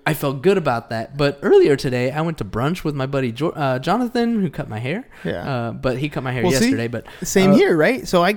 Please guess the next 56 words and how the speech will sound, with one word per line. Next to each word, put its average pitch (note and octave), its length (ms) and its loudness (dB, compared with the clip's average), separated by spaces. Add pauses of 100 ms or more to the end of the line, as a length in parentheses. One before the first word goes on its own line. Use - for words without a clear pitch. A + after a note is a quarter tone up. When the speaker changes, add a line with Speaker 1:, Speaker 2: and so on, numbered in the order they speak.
Speaker 2:
I G#3 140 -2
stayed G3+ 320 0
in D#3 120 -4
bed F3 260 0
for D3+ 100 -2
a C#3 80 0
long C#3 380 -2
time C#3+ 380 -4
until E3 340 0
finally D#3 340 -2
the D3+ 140 -6
kids D3 240 -2
got C3+ 240 -4
up, D#3+ 240 -2
and D3+ 100 -4
then C#3+ 80 -2
I C#3+ 80 -2
got C#3 180 -2
up D3+ 140 -2
and C#3+ 100 -4
made C#3 140 -4
'em B2+ 80 -8
breakfast. D3 580 -2
Speaker 1:
So F3+ 180 6
Speaker 2:
And F3+ 100 6
Speaker 1:
really, F#3 120 12
Speaker 2:
I G#3+ 40 10
didn't B3 220 4
Speaker 1:
really G3 160 12
Speaker 2:
actually G3+ 200 6
Speaker 1:
quickly, E3+ 160 6
Speaker 2:
start A3+ 460 0
Speaker 1:
really F3 140 8
Speaker 2:
until, G#3 120 8
Speaker 1:
quickly F3+ 220 8
Speaker 2:
like, - 100 4
Speaker 1:
to, F3+ 80 4
Speaker 2:
eleven A3+ 240 4
and A3+ 100 4
Speaker 1:
to D#4+ 60 0
Speaker 2:
twelve. D4 160 2
Speaker 1:
interrupt E3+ 380 2
you, C#3+ 100 6
this C#3 360 2
is F#3 160 0
to - 200 0
your D#3 220 2
point, A#3+ 340 -2
Phil, D3 320 2
about C#3 400 2
adding D3+ 320 2
more C#3 220 2
fun A3 280 0
to E3 120 -6
your A#2 140 -2
life. A#2 280 -4